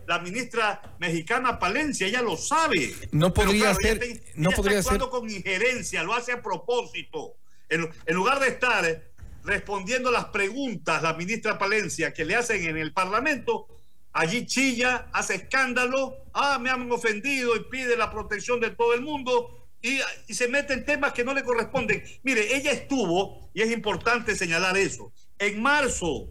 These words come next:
Speaker 1: del año dos mil diecinueve, cuando vino a, al Ecuador, a Salinas,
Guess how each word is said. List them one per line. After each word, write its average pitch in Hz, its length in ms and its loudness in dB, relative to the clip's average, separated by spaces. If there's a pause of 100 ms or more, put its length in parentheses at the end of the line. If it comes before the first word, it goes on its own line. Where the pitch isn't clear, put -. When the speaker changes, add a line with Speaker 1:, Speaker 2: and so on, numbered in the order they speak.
(640)
Speaker 1:
del 196 160 2
año 262 200 0
dos 196 140 0
mil 247 220 -2
diecinueve, 233 880 0 (540)
cuando 196 440 2
vino 254 640 2
a, 190 200 2 (180)
al 180 100 0
Ecuador, 185 560 2
a 226 80 2
Salinas, 190 920 -2